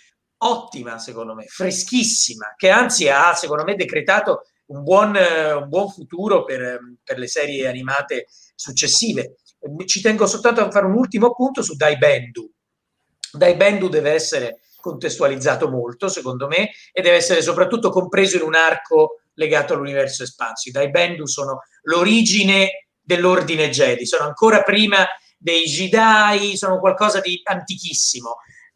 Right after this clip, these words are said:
Secondo me, come sono stati ritrasposti in Rebels,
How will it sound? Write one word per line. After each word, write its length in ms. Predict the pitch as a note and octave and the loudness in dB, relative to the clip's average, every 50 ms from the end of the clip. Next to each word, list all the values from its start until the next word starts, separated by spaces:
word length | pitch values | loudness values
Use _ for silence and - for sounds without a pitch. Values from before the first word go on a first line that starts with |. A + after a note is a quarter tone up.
| _ _ | _ _
Secondo 320 | - - A3 G#3+ A#3+ C4 C4+ | -2 0 4 4 4 4 4
me, 160 | D#4 B3+ - | 2 0 2
come 220 | - A3+ G#3+ A3 | 2 4 4 4
sono 200 | G#3 G#3+ A3+ A3+ | 2 2 2 0
stati 300 | A3 A3+ A#3+ B3 A3 G#3+ G3 | 2 2 2 2 2 2 -2
ritrasposti 600 | G#3 G3+ A3+ G#3 G#3+ - - A#3 A3 A3 - B3+ | -2 -2 -2 -4 -4 2 2 2 2 2 -2 -4
in 60 | B3+ | 0
Rebels, 540 | B3+ B3+ B3 A#3+ A3 G#3+ F#3+ - - - _ | 0 2 2 2 2 2 0 -2 -8 -12 _